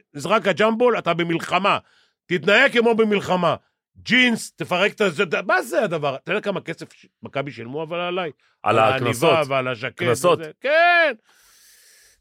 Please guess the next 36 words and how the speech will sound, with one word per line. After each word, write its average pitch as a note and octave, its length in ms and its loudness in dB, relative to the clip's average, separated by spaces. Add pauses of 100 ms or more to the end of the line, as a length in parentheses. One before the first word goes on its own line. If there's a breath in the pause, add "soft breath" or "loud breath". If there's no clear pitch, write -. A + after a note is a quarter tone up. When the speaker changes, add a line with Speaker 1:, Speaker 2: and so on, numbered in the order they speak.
Speaker 2:
טוב, C3 300 2
בואו D#3 140 4
נעשה E3+ 300 4
את, D#3+ 120 0
אה, C#3+ 100 4
פינת D3+ 240 2
הווינר D3 260 4
היום C#3+ 160 2
ליגת D3 240 2
האלופות. C#3 480 2
אה, B2 580 2
אז G#2+ 120 -2
אתמול C3 240 0
ראית, B2 260 2
ריאל A#2+ 280 4
מדריד, A#2 360 2
מנצ'סטר A#2+ 360 -4
סיטי A#2+ 260 -4
אחת A#2 200 -4
אחת, D3+ 400 0
Speaker 1:
עד A3 120 2
Speaker 2:
ו- - 20 4
Speaker 1:
הרגע B3 260 2
הזה G#3+ 160 2
אני G3 100 0
לא G3+ 60 2
יודע, F3+ 280 2
הכדור C#3 340 -4
שיצא D#3+ 360 -2
לחוץ. D#3 480 -4 (100)
Speaker 2:
יצא D3+ 180 -2
בחוץ, D#3 340 2
Speaker 1:
איפה - 140 2
Speaker 2:
אבל A#3+ 80 2
Speaker 1:
הוא G#3 120 6
היה? D#3+ 220 4